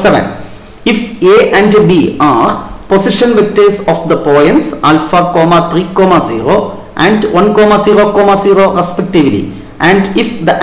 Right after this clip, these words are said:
angle between the vectors A and B is pi by four, then alpha is dash. അപ്പൊ വെക്റ്റർ എ എന്ന് പറയുന്നത് നമുക്കറിയാം alpha I plus three J plus zero K. വെക്റ്റർ ബി എന്ന് പറയുന്നത് one I plus zero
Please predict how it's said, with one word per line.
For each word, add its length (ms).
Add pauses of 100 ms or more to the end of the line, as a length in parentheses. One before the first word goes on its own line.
angle 340
between 360
the 100
vectors 400 (260)
A 40 (220)
and 120 (160)
B 120 (280)
is 100 (200)
pi 120 (160)
by 100 (140)
four, 180 (460)
then 120 (260)
alpha 360 (320)
is 160 (240)
dash. 240 (440)
അപ്പൊ 120 (100)
വെക്റ്റർ 360 (240)
എ 20 (200)
എന്ന് 200
പറയുന്നത് 400 (140)
നമുക്കറിയാം 440 (300)
alpha 320 (240)
I 40 (200)
plus 220 (320)
three 180 (100)
J 80 (160)
plus 240
zero 180 (120)
K. 100 (360)
വെക്റ്റർ 300 (200)
ബി 100 (200)
എന്ന് 200
പറയുന്നത് 400 (460)
one 120 (240)
I 20 (200)
plus 180 (160)
zero 280